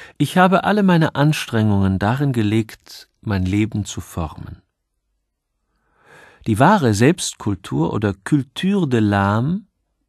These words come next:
Montaigne übernimmt hier Ciceros Formel von der cultura animi,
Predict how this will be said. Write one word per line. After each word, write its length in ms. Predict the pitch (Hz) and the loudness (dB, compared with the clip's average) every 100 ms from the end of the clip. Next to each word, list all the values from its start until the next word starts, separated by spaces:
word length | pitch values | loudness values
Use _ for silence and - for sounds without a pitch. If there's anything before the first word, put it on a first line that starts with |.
| - | -4
Montaigne 480 | 95 95 123 131 117 | -2 0 2 2 2
übernimmt 440 | 98 98 117 - | 0 2 2 0
hier 160 | - - | -4 -6
Ciceros 580 | - 170 - 95 90 | -6 -6 -4 -6 -6
Formel 460 | - - 104 131 104 | -8 -6 -4 -2 -2
von 220 | - 95 | -2 -4
der 120 | 85 | -4
cultura 680 | 80 - 92 - 147 127 87 | -6 -10 -10 -6 -4 -2 -4
animi, 640 | - 143 131 90 90 131 | -4 -4 -2 -2 -2 -4